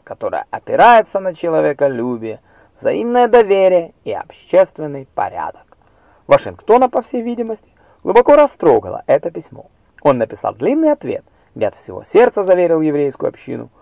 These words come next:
в том, что Америка будет всегда открыта для них. Пусть же дети рода Авраамова, поселившиеся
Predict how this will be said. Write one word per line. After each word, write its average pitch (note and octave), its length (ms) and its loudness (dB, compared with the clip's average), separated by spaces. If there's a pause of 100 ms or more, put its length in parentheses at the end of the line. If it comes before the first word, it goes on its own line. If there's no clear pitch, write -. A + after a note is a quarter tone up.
(180)
в - 60 -20
том, D3 180 2
что - 300 -6
Америка D#3+ 800 -2
будет D3+ 380 -8
всегда D3+ 580 -2
открыта C3 560 -6
для G2+ 220 -10
них. F2+ 280 -18 (500)
Пусть A#3+ 260 0
же F#3+ 160 -2
дети D#3 400 0
рода B2 520 4
Авраамова, G#2 640 0
поселившиеся A2+ 1080 -10